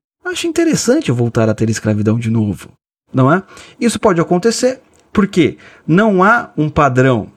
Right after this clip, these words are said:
não há uma régua, não há um bem supremo, não há um juiz da moralidade absoluta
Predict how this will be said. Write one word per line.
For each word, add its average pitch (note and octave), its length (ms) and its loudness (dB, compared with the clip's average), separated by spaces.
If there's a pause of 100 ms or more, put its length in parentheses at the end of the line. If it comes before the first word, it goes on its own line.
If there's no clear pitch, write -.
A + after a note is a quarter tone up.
(140)
não C#3 260 2
há D#3 80 4
uma F3+ 260 2
régua, A#2+ 600 -2
não B2+ 260 2
há D3+ 60 2
um E3 160 2
bem D#3 180 2
supremo, C3+ 680 0 (240)
não B2 220 2
há C#3+ 60 4
um E3 160 2
juiz C#3+ 640 0 (180)
da C3 180 2
moralidade C#3+ 600 0
absoluta D3+ 800 0